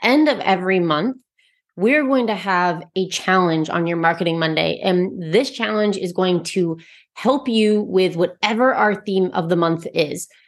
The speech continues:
and ultimately help you become more confident in your marketing and more effective with what you're doing.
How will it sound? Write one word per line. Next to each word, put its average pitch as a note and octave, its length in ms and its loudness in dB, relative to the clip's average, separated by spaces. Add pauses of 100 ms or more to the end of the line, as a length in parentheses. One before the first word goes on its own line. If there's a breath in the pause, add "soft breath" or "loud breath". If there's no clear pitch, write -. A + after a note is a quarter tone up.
and F#3+ 160 0
ultimately G3+ 840 2
help F#3+ 240 0
you F#3 80 0
become F3+ 300 -2
more D#3+ 280 -2
confident C4 580 -2
in A#3+ 140 0
your A#3+ 140 2
marketing A3+ 560 0
and F#3+ 180 2
more F#3 400 2
effective F3 560 -2
with E3+ 140 -2
what E3+ 260 -4
you're E3 80 -2
doing. G3+ 500 0